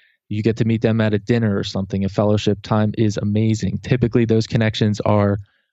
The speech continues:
so beautiful and so impactful. So what I wanted to do with my podcast, it's not strictly speaking a religious podcast,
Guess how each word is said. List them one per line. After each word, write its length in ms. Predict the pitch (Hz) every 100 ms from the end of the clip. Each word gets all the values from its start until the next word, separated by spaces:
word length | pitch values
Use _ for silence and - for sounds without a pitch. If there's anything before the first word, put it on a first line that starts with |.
| _
so 280 | - - 110
beautiful 480 | 107 110 107 104 107
and 340 | 104 104 101 -
so 340 | - - 117 107
impactful. 480 | - 113 123 98 90
So 160 | 110
what 140 | 113 104
I 160 | 143
wanted 300 | 180 175 123
to 80 | 110
do 140 | 113
with 180 | 110 101
my 120 | 101
podcast, 720 | 92 - 135 147 - 95 92 -
it's 220 | 117 123
not 220 | 143 170
strictly 360 | - 151 - 131
speaking 460 | - 127 123 113
a 40 | 110
religious 380 | 104 104 101
podcast, 720 | 101 101 95 101 - - -